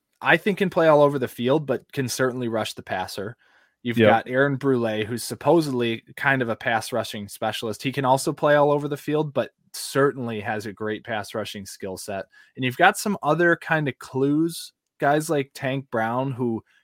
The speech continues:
Speaker 1: came in as a linebacker from a, when he transferred from Minnesota. We moved him to defensive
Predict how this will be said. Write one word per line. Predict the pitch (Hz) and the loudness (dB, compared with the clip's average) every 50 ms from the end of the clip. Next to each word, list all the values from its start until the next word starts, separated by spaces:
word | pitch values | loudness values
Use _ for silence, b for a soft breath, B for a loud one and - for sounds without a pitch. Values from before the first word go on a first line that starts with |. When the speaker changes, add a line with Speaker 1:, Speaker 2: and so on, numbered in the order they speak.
| _ - | _ -10
Speaker 1:
came | - 180 190 185 175 | -6 -4 -2 -2 -2
in | 160 165 165 | 0 0 0
as | 156 147 | 0 0
a | 143 | -2
linebacker | 127 127 123 127 127 127 131 127 - - 131 117 | 0 0 0 0 2 2 2 2 2 0 -4 -6
from | - 127 120 117 | -6 -8 -8 -6
a, | 110 95 - _ _ _ | -8 -8 -12 _ _ _
when | - 127 120 | -10 -8 -6
he | 120 117 | -6 -6
transferred | - - 135 123 120 - - 120 113 - | -4 -4 -4 -4 -4 -6 -8 -10 -10 -10
from | 120 117 | -8 -6
Minnesota. | 120 117 110 101 - 135 131 127 120 110 | -6 -6 -6 -4 -2 0 0 0 0 -2
We | 107 123 135 147 | -2 -2 -2 -2
moved | 143 143 139 131 127 | 0 0 0 0 -2
him | 131 117 117 | -4 -4 -4
to | 110 | -6
defensive | 107 123 120 110 - 117 107 101 - 104 - | -6 -6 -8 -6 -6 -8 -8 -8 -10 -12 -14